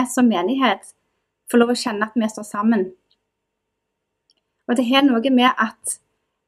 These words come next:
det å trå fram for nådens trone, det kan vi gjøre hvor tid som helst og når som helst, og alene der vi er. Eh, men noen ganger så kan det være vanskelig å tre fram for Jesus alene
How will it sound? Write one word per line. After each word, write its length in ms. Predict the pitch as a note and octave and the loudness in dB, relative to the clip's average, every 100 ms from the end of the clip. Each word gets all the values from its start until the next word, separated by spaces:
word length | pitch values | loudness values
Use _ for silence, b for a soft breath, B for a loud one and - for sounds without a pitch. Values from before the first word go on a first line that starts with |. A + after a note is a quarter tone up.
| - | -2
det 140 | B3 | 0
å 120 | C4+ | 0
trå 160 | C4 A#3 | 0 -4
fram 200 | - B3+ | 0 0
for 120 | B3+ | 4
nådens 340 | B3 G3 C4 C4 | 2 2 -2 -6
trone, 260 | - G3+ B3 | -4 0 0
det 200 | C4+ D4 | 0 2
kan 140 | D4+ | 2
vi 120 | A3+ | 2
gjøre 120 | G3+ G#3 | 0 -2
hvor 100 | A3+ | -4
tid 200 | A#3+ B3+ | -4 -4
som 120 | B3 | -4
helst 240 | G#3+ A3 A3+ | -6 -6 -6
og 60 | |
når 140 | G3+ A#3+ | -4 -4
som 140 | A#3+ G#3+ | -4 -4
helst, 320 | F#3+ - - _ _ - | -4 -8 -20 _ _ 0
og 80 | A3+ | 2
alene 500 | G#3+ G3+ F3 A3 B3 - _ _ _ - | 2 0 0 2 2 -2 _ _ _ 0
der 140 | G#3 G#3+ | 0 2
vi 120 | G#3+ | 0
er. 140 | C4 C#4+ _ _ _ _ _ _ _ _ _ _ _ _ _ - | -2 -4 _ _ _ _ _ _ _ _ _ _ _ _ _ -6
Eh, 340 | A#3 G#3 F#3+ F#3+ | -2 0 -2 0
men 160 | B3+ C#4 | 4 8
noen 300 | C#4+ A3+ E4 | 8 4 2
ganger 380 | D4 A#3 B3 C4+ | 2 2 2 0
så 100 | - - | -4 -2
kan 160 | B3+ | -2
det 80 | C4 | 2
være 160 | B3+ A#3+ | 2 2
vanskelig 520 | F#3+ - G4+ G#4+ G3+ - _ _ - | -2 -4 -4 -2 -4 -8 _ _ -6
å 80 | D#4+ | -2
tre 220 | C4+ A#3+ - _ _ | 2 0 0 _ _
fram 200 | - A#3 A#3+ | -4 -2 -2
for 120 | A#3 | -2
Jesus 580 | G#3 A3 A3+ G#3 - - - | 0 0 -2 -4 -6 -8 -4
alene 500 | G#3+ G3 - F#3 | -2 -2 -2 -4